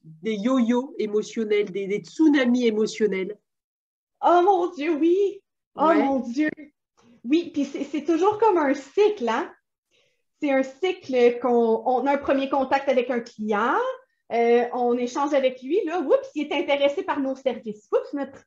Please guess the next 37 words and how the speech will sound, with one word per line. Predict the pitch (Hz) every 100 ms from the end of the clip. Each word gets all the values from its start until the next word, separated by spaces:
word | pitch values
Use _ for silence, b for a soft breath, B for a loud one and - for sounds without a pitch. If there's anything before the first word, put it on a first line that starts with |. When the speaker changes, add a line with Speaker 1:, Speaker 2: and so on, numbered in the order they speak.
| -
Speaker 2:
personnalité | 427 403 330 311 311 311 381
l'intéresse. | 339 302 339 302 294 277 -
Fait | 269
que | 285
là, | 339
ça | 370 277
grimpe, | 254 302 302 302
ça | 285 262
grimpe. | 262 277 392 554 - 277 B B B B _
On | - 269
crée | 269 -
une | 294 277
offre | 285
de | 277
service, | 285 277 277 330 415 415
on | 262
lui | 254 262
envoie | 262 262 262
ça, | - - 320
on | 233 247
tombe | 233 269 262 240
dans | 240
le | 226
stress | 220 - - 277 269 220
de, « | 240 196
Bon, | 214 - 240
est-ce | 233 -
que | 294
j'ai | 254 262
surchargé ? | 240 277 - 254 240 240 -
Est-ce | 226
qu'il | 240
va | 240
trouver | 233 233 233
ça | 240
trop | 233 226
cher ? | 208 226 190